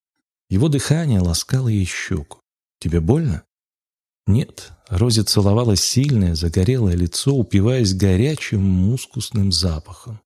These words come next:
Ей это нравилось. Она чувствовала себя легкой, словно воздух. Одновременно она ощущала счастье и усталость. "Со мной все хорошо,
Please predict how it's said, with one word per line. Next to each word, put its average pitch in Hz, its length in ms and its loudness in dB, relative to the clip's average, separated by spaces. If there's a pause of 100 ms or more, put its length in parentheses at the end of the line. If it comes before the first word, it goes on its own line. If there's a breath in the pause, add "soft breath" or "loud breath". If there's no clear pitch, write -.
(440)
Ей 120 300 0
это 123 160 0
нравилось. 80 880 0 (640)
Она 90 220 0
чувствовала 90 520 -2
себя 82 280 -2
легкой, 95 580 -2
словно 139 440 -2
воздух. 92 680 -2 (680)
Одновременно 127 800 2
она 131 200 2
ощущала 117 680 -2
счастье - 800 -8 (260)
и 185 80 -4
усталость. 76 880 -4 (500)
"Со - 160 -2
мной 196 200 2
все 127 200 0
хорошо, - 680 -2